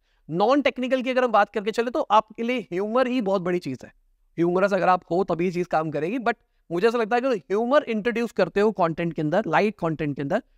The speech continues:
तो और ज़्यादा बेटर चलता है। तो अभी हमने recently एक वीडियो लाइव करी साहिल खन्ना टॉक शो के ऊपर ही, जहाँ पे हमने पूरी कंट्रोवर्शियल बातें करी कि भाई एस्ट्रोलॉजी फेक है, अगर है तो बता लॉजिक क्या है, ऐसा क्या है, ऐसा। वो तो टेक्निकल, मतलब टेक्निकल नहीं, पूरा फन एक्टिविटी के ऊपर करा।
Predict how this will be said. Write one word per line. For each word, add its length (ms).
तो 120
और 300
ज़्यादा 240
बेटर 280
चलता 320
है। 60
तो 60
अभी 200
हमने 240
recently 520
एक 160
वीडियो 320
लाइव 240
करी 320
साहिल 280
खन्ना 160
टॉक 160
शो 160
के 80
ऊपर 200
ही, 80
जहाँ 200
पे 100
हमने 140
पूरी 200
कंट्रोवर्शियल 720
बातें 280
करी 180
कि 540
भाई 120
एस्ट्रोलॉजी 400
फेक 220
है, 340
अगर 180
है 220
तो 140
बता 160
लॉजिक 320
क्या 160
है, 180
ऐसा 240
क्या 160
है, 60
ऐसा। 100
वो 180
तो 60
टेक्निकल, 500
मतलब 440
टेक्निकल 360
नहीं, 120
पूरा 160
फन 220
एक्टिविटी 440
के 60
ऊपर 220
करा। 240